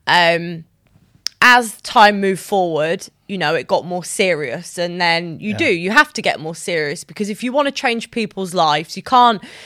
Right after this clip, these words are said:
Speaker 1: just be asking any old questions. You do need to become a bit more bespoke and a bit
Speaker 2: Yeah,
Speaker 1: more,
Speaker 2: yeah, yeah.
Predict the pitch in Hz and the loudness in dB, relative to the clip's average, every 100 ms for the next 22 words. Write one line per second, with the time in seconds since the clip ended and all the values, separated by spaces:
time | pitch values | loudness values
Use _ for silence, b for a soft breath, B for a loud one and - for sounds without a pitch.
0 | B - 226 220 - 202 196 - 196 185 | B -2 0 0 2 2 2 -2 -2 0
1 | 180 165 b _ 214 208 190 160 165 - | -2 -6 b _ 2 4 2 0 0 -4
2 | 165 - 165 156 175 190 233 233 214 202 | -4 -4 -8 -8 -8 -6 -4 -4 -4 -6
3 | - 160 - 202 180 170 185 180 175 180 | -8 -12 -8 -4 -2 -2 -4 -4 -6 -6
4 | - - 226 214 208 - 185 165 190 - | -10 0 2 4 2 -2 -8 -2 -2 -2
5 | 120 110 104 92 175 92 90 80 | -4 -4 -2 -4 -4 -6 -10 -12